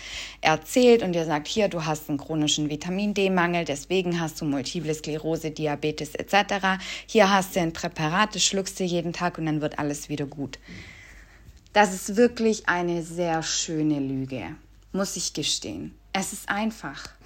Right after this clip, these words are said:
Es ist einfach und dort wird eben nach dem Pra-,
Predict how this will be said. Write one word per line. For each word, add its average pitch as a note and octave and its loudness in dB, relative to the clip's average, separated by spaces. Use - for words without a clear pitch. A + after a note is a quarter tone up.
Es F3 -4
ist - -12
einfach A3+ -2
und F3+ -2
dort G#3 4
wird A#3 4
eben F3+ 0
nach E3+ 2
dem E3+ -6
Pra-, - -8